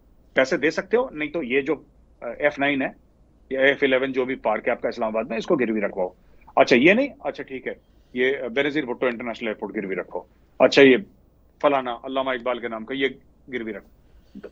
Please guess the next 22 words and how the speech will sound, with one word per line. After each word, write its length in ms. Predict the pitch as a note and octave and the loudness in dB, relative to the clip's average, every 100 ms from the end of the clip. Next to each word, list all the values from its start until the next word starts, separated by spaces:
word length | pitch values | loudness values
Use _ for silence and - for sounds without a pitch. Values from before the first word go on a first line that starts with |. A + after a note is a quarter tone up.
| - | -8
उनका 300 | C#3+ C#3 A#3+ | -4 2 2
business 460 | A#2 C3 D3+ F#3+ | 4 0 2 0
dealing 280 | B2 A#2 B2 | 2 2 2
है, 100 | D#3 | 2
and 100 | F#3 | 2
it 80 | D#3+ | 0
is 140 | D#3+ | 4
very 220 | D#3 A#3 D3+ | 4 4 2
easy 260 | D#3+ F3 G#3 | 0 0 0
to 60 | C#3 | 2
deal 180 | D3 D3 | 2 2
with 120 | C#3 | 0
the 140 | - | 0
Chinese 360 | F#2+ G#2+ A#3+ E3+ | -2 -2 -2 -2
because 280 | D#3+ A3+ F#3+ - _ _ _ _ _ _ _ | 4 4 2 -4 _ _ _ _ _ _ _
पाकिस्तान 420 | A#2 A#2 D#3+ F#3 A3+ | 2 2 0 0 0
में 100 | A3+ | -2
nobody 360 | C3+ D3 G#3+ - | -4 -4 -6 -4
cares 200 | C#3 F3 | -4 -4
सर 200 | - G#3 | -8 -10
कि 120 | A#3 | -10
China 400 | - A2+ B2+ | -8 -8 -6